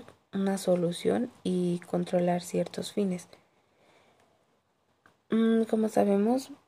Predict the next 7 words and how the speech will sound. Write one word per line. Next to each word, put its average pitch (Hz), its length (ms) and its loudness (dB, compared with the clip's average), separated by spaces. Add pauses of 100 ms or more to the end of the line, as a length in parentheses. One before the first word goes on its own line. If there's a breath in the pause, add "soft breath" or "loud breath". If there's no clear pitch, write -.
(100)
pues, 190 600 2 (1400)
el 196 160 2
papel 208 520 2
de 220 100 8
la 202 120 6
administración 185 880 -2
pública 190 640 -2